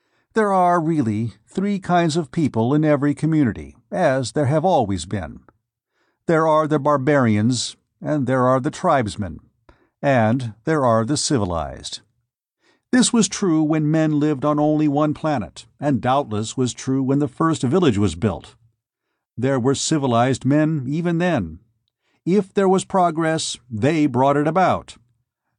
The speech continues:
And in every village there were, and are, tribesmen, men who placidly accept the circumstances into which they were born,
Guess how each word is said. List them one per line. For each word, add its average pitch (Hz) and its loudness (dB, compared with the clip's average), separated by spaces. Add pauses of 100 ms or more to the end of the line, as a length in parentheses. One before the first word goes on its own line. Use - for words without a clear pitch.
And 95 -4
in 95 -2
every 127 2
village 117 -2
there 117 -2
were, 113 -2
and 131 0
are, 127 2
tribesmen, 101 -2 (460)
men 147 2
who 135 -2
placidly 131 -2
accept 131 -2
the 147 -2
circumstances 120 0
into 123 -2
which 117 2
they 131 -2
were 123 0
born, 117 -2